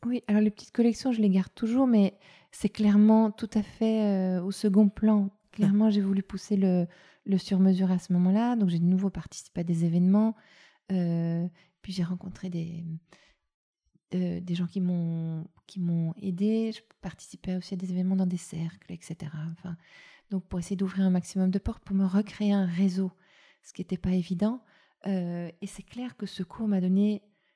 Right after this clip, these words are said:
Speaker 1: cette formation m'a donné beaucoup plus confiance en moi. Je me suis dit, « OK, je peux le faire, quoi. J'y suis. » On y est. Euh, après, tout n'est pas parfait, et cetera. Ça demande beaucoup d'expérience, il n'y a rien à faire.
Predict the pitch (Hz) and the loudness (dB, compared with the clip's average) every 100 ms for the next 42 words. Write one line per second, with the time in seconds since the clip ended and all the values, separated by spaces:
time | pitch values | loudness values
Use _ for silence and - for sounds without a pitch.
0 | _ - - - 226 214 190 - 220 226 | _ -18 -16 -10 -4 -2 -2 -4 -10 -8
1 | - 196 190 185 190 185 190 208 185 170 | -6 -4 -2 0 0 0 -2 -4 -8 -12
2 | 165 180 170 - 165 175 175 202 214 196 | -10 -10 -10 -10 -8 -4 -2 -2 -4 -8
3 | - 190 185 196 180 - _ _ _ - | -10 -12 -8 -6 -8 -10 _ _ _ -8
4 | 185 - 185 170 - 160 175 175 - 190 | -8 -4 -6 -6 -10 -12 -8 -8 -8 -12
5 | 180 _ _ _ - 214 190 196 196 180 | -12 _ _ _ -2 2 4 4 2 -2
6 | - 180 175 170 170 - 208 202 - 220 | -6 -8 -6 -8 -10 -10 -6 -6 -2 0
7 | 202 196 190 - - 214 214 202 190 185 | 0 -2 -6 -8 -4 -2 -2 -6 -10 -8
8 | 180 202 190 185 185 - - 190 190 - | -4 -4 -2 -2 -2 -6 -8 -8 -8 -6
9 | 175 196 254 302 - 170 180 180 - 233 | -2 0 -2 -6 -8 -4 -2 -4 -4 -8